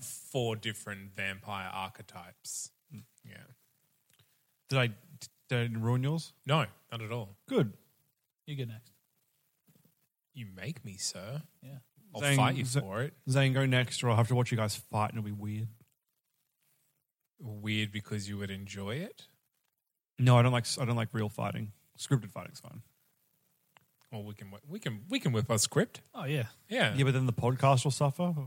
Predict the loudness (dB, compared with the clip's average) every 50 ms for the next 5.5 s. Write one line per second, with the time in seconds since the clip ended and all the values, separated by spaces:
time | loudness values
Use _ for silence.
0 | -8 -14 -8 -4 -2 -2 0 2 4 6 6 6 6 4 2 0 -2 -2 -2 -2
1 | -2 -2 -4 -6 -6 -6 -6 -6 -6 -4 -4 -6 -6 -6 -8 -8 -8 -6 -4 -4
2 | -2 -2 -4 -6 -6 -8 -8 -8 -10 -10 -12 -14 _ _ _ _ _ _ _ _
3 | _ _ _ _ _ 4 8 10 10 12 12 10 8 8 6 4 -6 -16 -18 _
4 | _ _ _ _ _ 2 8 10 10 12 12 10 10 10 10 10 10 8 8 8
5 | 8 6 4 2 2 0 0 0 0